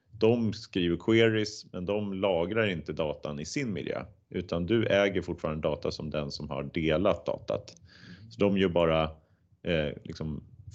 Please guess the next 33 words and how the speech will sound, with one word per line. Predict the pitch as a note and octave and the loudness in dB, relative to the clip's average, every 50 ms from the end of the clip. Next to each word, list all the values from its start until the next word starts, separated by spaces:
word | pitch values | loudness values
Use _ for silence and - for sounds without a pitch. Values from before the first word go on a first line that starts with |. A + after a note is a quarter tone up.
| - | -2
frågor | - A2 G#2+ F2 E2+ F2 G2 B2+ A#2 | 2 2 4 4 4 4 4 4 4
mot | F#2+ E2+ D#2 D2+ D2+ - | 4 4 0 -2 -2 -4
det | - - | -4 -4
och | - D2 D2+ | -4 -4 -6
får | - D#2 D2 C#2+ C#2+ C#2 C#2+ - - | -6 -4 -4 -2 -2 0 -2 -2 -2
en | D2+ D2 C#2+ C#2+ | -4 -4 -6 -6
query, | - - G#2 F#2+ E2+ D#2+ D2+ C#2+ C#2+ - | -2 2 4 4 6 6 4 2 0 -2
svar | - - - G2 F2 E2+ | -2 0 2 4 4 4
på | D#2+ - D2+ D#2 | 4 2 -2 -4
ett | D#2 - | -4 -4
query | - A2+ A2 A2 G#2 F2 C#2 A#1 | -2 2 4 4 4 4 4 2
då | - - B1+ A#1+ | -2 -2 -6 -8
när | A#1+ A#1 | -8 -8
de | B1 C2+ B1 A#1 - - | -8 -8 -8 -8 -10 -8
visar | - D#2+ D#2 C#2+ C#2+ - - C#2+ | -4 -4 -4 -2 -2 -2 -2 -2
liksom | B1+ B1+ - - - | -2 -4 -8 -10 -12
sin | - - D#2 D2+ D2 C#2 - | -8 -6 -6 -6 -6 -6 -8
rapport | - - - - - - - - | -10 -8 -8 -10 -10 -10 -10 -10
då, | - - - - _ _ _ _ _ _ | -8 -8 -10 -14 _ _ _ _ _ _
och | - - | -14 -10
så | - - - | -10 -8 -8
vidare. | - - - - - - - _ _ _ _ _ _ _ _ _ _ _ _ _ _ _ _ _ _ _ _ _ _ _ _ _ - - - | -8 -6 -6 -6 -6 -8 -12 _ _ _ _ _ _ _ _ _ _ _ _ _ _ _ _ _ _ _ _ _ _ _ _ _ -10 -4 2
Hur | C3 A#2+ C3 | 4 4 6
går | B2 C#3 | 8 6
det | C#3 | 6
till | B2+ C3 D3+ C#3+ B2 | 6 4 2 4 4
då? | A#2+ C3+ F3+ - - - _ _ - - - - - - - - - - - - _ | 4 4 2 0 -8 -18 _ _ -20 -20 -20 -20 -20 -20 -20 -20 -20 -20 -20 -20 _
Då | - - G2+ G2 | -2 2 2 4
har | G#2 A2 A2 G#2+ | 6 6 4 4
man, | G#2+ G#2+ G#2 G#2 G#2 G#2 G#2 | 4 2 2 2 2 -2 -2
eh, | G2+ G2+ G2+ G2 - | -4 -4 -4 -2 0
då | G#2 | 0
har | G#2 | 0